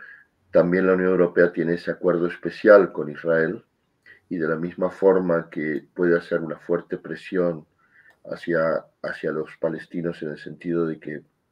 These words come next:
decidan solos, pero que entiendan que mientras s-, usen la violencia como lo usaron el siete de octubre pasado el grupo Hamas o la Yihad Islámica, no se va a poder avanzar en ninguna dirección. Pero al mismo tiempo podría también, llegado el momento, condicionar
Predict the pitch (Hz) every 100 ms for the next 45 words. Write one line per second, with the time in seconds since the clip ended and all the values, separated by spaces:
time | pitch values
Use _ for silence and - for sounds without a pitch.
0 | _ 87 90 87 104 101 101 95 110 95
1 | 95 - _ - _ - - _ - 85
2 | 87 87 98 95 90 92 87 82 85 82
3 | 82 - - - - - _ - 104 -
4 | 90 87 85 85 90 92 - 85 - 78
5 | 78 80 90 85 85 - 90 85 82 80
6 | - 82 80 - - 87 82 76 80 82
7 | - 80 82 92 - 80 73 - 78 82
8 | 80 82 80 85 90 - 87 - - -
9 | - - 85 90 85 - 85 82 80 76
10 | - 78 78 73 76 73 73 71 - -
11 | 78 71 _ _ - - _ 92 85 90
12 | 92 90 95 87 87 92 82 - _ -
13 | 80 80 90 87 - 82 82 85 85 -
14 | 76 80 80 80 78 - 87 85 78 80
15 | - 78 85 87 -